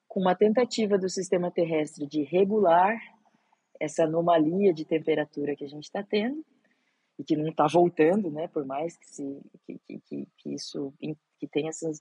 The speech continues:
tenha essas interações no sistema terrestre, isso não tá acontecendo. Como, né, se propagar no espaço e no tempo a partir dessas ondinhas e afetar lugares diferentes, né?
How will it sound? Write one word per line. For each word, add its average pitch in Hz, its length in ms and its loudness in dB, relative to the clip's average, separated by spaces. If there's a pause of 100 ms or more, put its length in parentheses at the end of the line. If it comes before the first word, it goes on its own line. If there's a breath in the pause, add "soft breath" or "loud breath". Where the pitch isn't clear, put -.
tenha 156 200 -2
essas 151 260 -10
interações 147 680 -8
no - 80 -20
sistema 147 280 -8
terrestre, 147 560 -8
isso - 200 -14
não 151 160 -10
tá 156 100 -6
acontecendo. 185 680 -6 (1200)
Como, 220 680 4 (140)
né, 185 180 -2
se 202 160 -4
propagar 214 600 2
no 226 80 0
espaço 202 480 -2
e 214 40 -2
no 214 140 -2
tempo 185 460 -2
a - 20 -12
partir 180 400 -4
dessas 185 380 -4
ondinhas 185 500 -4
e 196 60 0
afetar 190 440 0
lugares 185 440 0
diferentes, 185 840 -10
né? 151 220 -18